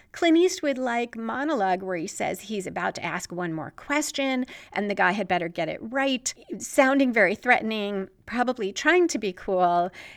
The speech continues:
And he's about to ask how to defuse the bomb, but the guy's head hits a signpost and just comes right off. Uh, and Xander says, "I probably should have left out that whole middle part." So this is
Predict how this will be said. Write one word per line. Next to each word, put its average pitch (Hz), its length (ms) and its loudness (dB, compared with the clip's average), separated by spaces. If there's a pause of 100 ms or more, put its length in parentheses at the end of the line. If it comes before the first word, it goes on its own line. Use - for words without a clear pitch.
(160)
And 226 560 2
he's 240 240 -2
about 240 320 0
to - 100 0
ask 214 260 -4
how 254 200 -4
to 247 140 0
defuse 302 680 2
the 226 80 -4
bomb, 180 540 -4
but 226 260 -4
the 233 60 -2
guy's 247 400 -2
head 269 320 -4
hits 339 340 -4
a 269 60 -6
signpost 226 720 -2
and 214 160 -6
just 226 240 -8
comes 240 400 -4
right 202 240 0
off. 190 480 -4 (460)
Uh, 202 260 2
and 214 140 0
Xander 240 420 2
says, 190 400 2 (140)
"I 247 80 -8
probably 381 560 -2
should 254 180 -6
have 214 140 -10
left 196 260 0
out 208 220 -2
that 190 220 -6
whole 196 220 -6
middle 185 380 -2
part." - 540 -6 (280)
So 339 240 -2
this 311 480 -2
is 311 420 -2